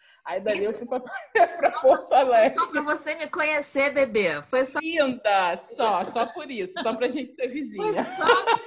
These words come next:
Speaker 2: gente se conhecer.
Speaker 1: <laughs> E aí, agora, Portugal, feliz da vida com esse trabalho, né? Assim, muitos perrengues,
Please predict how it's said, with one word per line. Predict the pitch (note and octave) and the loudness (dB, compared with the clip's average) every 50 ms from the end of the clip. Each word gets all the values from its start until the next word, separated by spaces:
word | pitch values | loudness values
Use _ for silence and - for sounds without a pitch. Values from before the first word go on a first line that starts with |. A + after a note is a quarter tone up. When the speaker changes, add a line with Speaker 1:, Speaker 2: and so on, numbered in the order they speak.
| - _ | -18 _
Speaker 2:
gente | _ - - _ _ | _ -20 -20 _ _
se | - F4+ - | -18 -16 -12
conhecer. | - F4+ E4+ E4 E4 D#4+ C#4+ C4+ - - - C4 B3 B3+ C4 C#4+ D#4+ E4 D#4+ B3+ G3 F#3 D#4 D4 - - - _ _ _ _ - | -6 -4 -4 -2 -2 -2 -4 -4 -8 -8 -2 0 0 2 2 0 -2 -2 -2 -2 -2 -2 -4 -6 -8 -14 -20 _ _ _ _ -8
Speaker 1:
<laughs> | D#4+ B3+ - - - B3+ - - - - B3+ B3 - - A#3+ A#3 - _ - A3 - _ - G4 G4+ A4 A4 A#4 A4+ A#4 A#4+ A#4+ B4 A#4 G4 D4 - | -8 -8 -8 -6 -8 -8 -8 -8 -12 -12 -12 -10 -8 -12 -12 -12 -12 _ -16 -16 -16 _ -14 -10 -10 -8 -6 -6 -8 -8 -8 -8 -10 -10 -12 -14 -8
E | A3 G#3 | -2 0
aí, | G3+ G3+ G3+ G3+ G3+ G3+ G#3+ A3 A3+ B3 | 2 4 4 2 2 0 -2 -2 2 2
agora, | C4 C#4 C4 B3 B3+ A#3 A3 A3 A#3+ B3+ C#4+ D4 D4 D4+ D4 C4 | 2 2 2 2 4 4 6 6 6 4 4 4 4 4 2 2
Portugal, | - - C#4 C#4 C#4 - F#4+ C4 B3 B3+ A#3+ A3+ A3 A3+ B3 C#4+ F4 F#4+ G4+ G#4 - - - | 2 0 0 0 0 -4 -6 -2 0 2 4 4 4 4 4 2 0 -2 -6 -6 -10 -14 -10
feliz | - - B3+ B3+ B3 B3 A#3 A#3 B3+ C#4+ | 2 4 4 4 4 0 -6 -4 -4 0
da | C4+ C#4 | 2 2
vida | C4+ B3 B3 A3 A3+ A#3+ B3 C4+ | 2 0 -2 -6 -4 0 -2 -2
com | C4+ C4+ - B3+ C4+ C#4+ D4 D#4 E4 E4 D#4+ D#4+ - - | -2 0 -6 -4 -2 -2 -4 -4 -6 -8 -10 -10 -2 2
esse | A3 A#3 A#3 A#3+ A#3+ - | 4 4 4 2 -2 -4
trabalho, | - C4 C#4+ C#4+ D4 C#4+ C#4 B3+ G3+ F3+ E3+ E3+ E3+ | -2 -2 -2 0 0 0 2 2 2 2 0 -4 -8
né? | E3 E3 E3+ E3 E3+ F3+ F3+ F3 F3+ _ _ - | -8 -8 -8 -6 -6 -4 -6 -8 -10 _ _ -8
Assim, | F#3 G#3+ A3 - C#4 A3 | -8 -6 -6 -4 -6 -4
muitos | G#3+ A#3+ D4 D#4 C#4+ - - | -4 -4 -6 -6 -8 -8 0
perrengues, | - B3+ A#3 - G3+ G3+ G#3+ A#3 B3+ A#3 B3+ C4 C4 C4 - | 0 0 0 2 -2 -2 -2 -2 -4 -4 -6 -8 -8 -12 -16